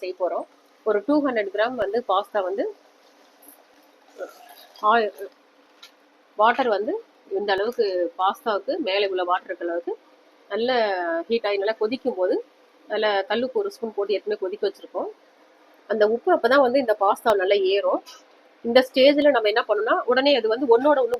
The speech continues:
ஒட்டிக்கும். ஒட்டிக்காம இருக்கிறதுக்காக நம்ம என்ன பண்ணணும், உடனே கிளறி கொடுத்துடணும். இதுக்கெல்லாம் அடுப்பு வந்து on பண்ணிருக்கணும்னு அவசியம் இல்ல.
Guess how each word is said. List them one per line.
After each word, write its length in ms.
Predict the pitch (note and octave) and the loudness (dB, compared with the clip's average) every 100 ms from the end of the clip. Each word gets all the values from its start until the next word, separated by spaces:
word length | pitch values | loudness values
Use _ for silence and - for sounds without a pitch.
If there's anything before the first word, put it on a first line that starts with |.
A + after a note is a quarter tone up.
| G#4+ | 0
ஒட்டிக்கும். 340 | - - - _ _ _ _ _ _ _ _ _ _ _ _ _ _ _ _ B3 | -2 -4 -8 _ _ _ _ _ _ _ _ _ _ _ _ _ _ _ _ -2
ஒட்டிக்காம 380 | C4 C4 C4 A#3+ | 0 2 2 0
இருக்கிறதுக்காக 500 | G#3+ G#3+ - - A#3 | -2 0 2 2 0
நம்ம 140 | G3 G#3 | -2 -2
என்ன 100 | A3+ | -2
பண்ணணும், 220 | G3+ A#3 | -2 0
உடனே 180 | G#3 A3+ A#3 | 2 2 2
கிளறி 220 | G3+ A3 G#3 | 2 2 -2
கொடுத்துடணும். 440 | - E3+ E3 A#3+ A3 | -6 -4 -2 -2 0
இதுக்கெல்லாம் 340 | A3+ A#3 B3 | 0 2 4
அடுப்பு 200 | G#3+ B3 C4 | 2 2 0
வந்து 140 | A3 G#3+ | 2 2
on 120 | G#3+ G#3+ | 2 -2
பண்ணிருக்கணும்னு 400 | G3 F#3+ G#3 F#3 | -4 -4 -2 -2
அவசியம் 320 | F3+ G#3 F3+ | -4 -4 -2
இல்ல. 120 | D#3 | 0